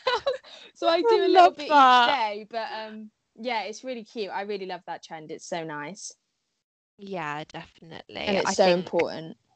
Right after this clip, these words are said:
Speaker 2: there's a lot, I feel like people are coming a bit more supportive. I don't know whether it's because we're getting older and we're, like, everyone's growing out of being, like, I don't know, bitchy or just, like, judgmental.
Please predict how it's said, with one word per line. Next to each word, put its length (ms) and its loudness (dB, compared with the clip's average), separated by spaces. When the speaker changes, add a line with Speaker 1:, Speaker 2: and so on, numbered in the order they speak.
Speaker 2:
there's 280 2
a 80 -2
lot, 380 -4
I 80 -6
feel 220 -2
like 240 0
people 340 -4
are 60 0
coming 320 -6
a 60 -4
bit 180 0
more 200 -6
supportive. 720 -2
I 80 4
don't 200 2
know 120 4
whether 200 0
it's 140 0
because 340 -2
we're 160 6
getting 280 0
older 360 -2
and 160 -6
we're, 140 2
like, 340 0
everyone's 340 0
growing 300 0
out 280 -6
of 180 -12
being, 320 0
like, 340 -2
I 80 -2
don't 120 -10
know, 120 -4
bitchy 460 -2
or 100 -6
just, 300 -6
like, 200 0
judgmental. 1000 -2